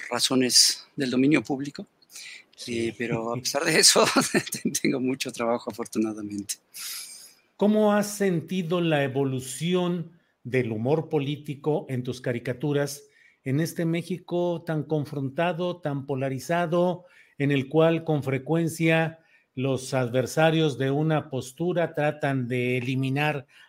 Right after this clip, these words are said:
Speaker 2: a lo-, a la otra y así? ¿Se va perdiendo el sentido del humor y de la convivencia humorística en México, Pepe?
Speaker 1: No, no creo. De hecho, en mi, en mis caricaturas, eh,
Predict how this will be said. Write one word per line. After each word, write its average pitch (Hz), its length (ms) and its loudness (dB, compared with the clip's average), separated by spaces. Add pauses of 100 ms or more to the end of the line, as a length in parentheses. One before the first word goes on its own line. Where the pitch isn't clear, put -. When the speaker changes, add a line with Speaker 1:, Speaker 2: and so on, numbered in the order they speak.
Speaker 2:
a 147 140 -4
lo-, 175 280 2 (100)
a 135 100 -2
la 143 140 0
otra 185 500 2
y 143 120 -2
así? 147 480 -4 (420)
¿Se 160 300 2
va 190 240 0
perdiendo 202 480 4
el 190 100 2
sentido 165 600 0
del 139 280 2
humor 151 460 4
y 151 80 0
de 127 100 2
la 131 200 -2
convivencia 139 880 -2 (240)
humorística 156 680 2
en 139 120 2
México, 156 560 -4
Pepe? 156 320 -6 (1000)
Speaker 1:
No, 220 360 10
no 170 160 6
creo. 123 400 0 (280)
De 156 240 4
hecho, 196 220 0
en 190 120 4
mi, 147 240 6
en 117 200 -2
mis 117 180 2
caricaturas, 147 880 -2 (720)
eh, 127 680 2